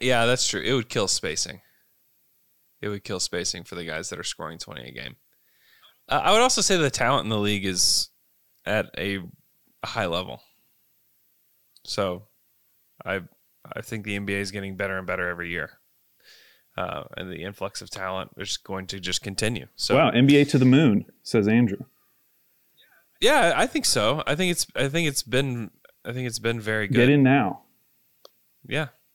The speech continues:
Speaker 1: Yeah.
Speaker 2: Man, speaking of, uh, get in now to the moon, Zion last night was watching a highlight package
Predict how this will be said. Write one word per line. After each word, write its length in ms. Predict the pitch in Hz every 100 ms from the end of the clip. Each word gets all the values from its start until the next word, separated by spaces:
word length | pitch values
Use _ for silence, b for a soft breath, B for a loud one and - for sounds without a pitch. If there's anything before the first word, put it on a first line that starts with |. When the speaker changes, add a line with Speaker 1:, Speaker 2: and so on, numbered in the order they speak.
| _ _ _ _ -
Speaker 1:
Yeah. 140 | 127 117
Speaker 2:
Man, 240 | 123 117
speaking 340 | - 147 160 123
of, 180 | 107
uh, 460 | 104 98 92 90 85 82 - _ _ _ _ _ _ _ -
get 200 | 113 113
in 120 | 120 95
now 200 | 123 101
to 200 | - 135
the 80 |
moon, 360 | 90 113 127 87 _ _ _ 104
Zion 720 | 95 110 196 135 107 101 98
last 360 | 101 135 135
night 420 | 113 131 110 92 _ _ _ _ _ _ _ _ _ -
was 100 | 123
watching 320 | 107 123 127 107
a 60 |
highlight 500 | 92 113 127 123 -
package 540 | - 101 95 98 92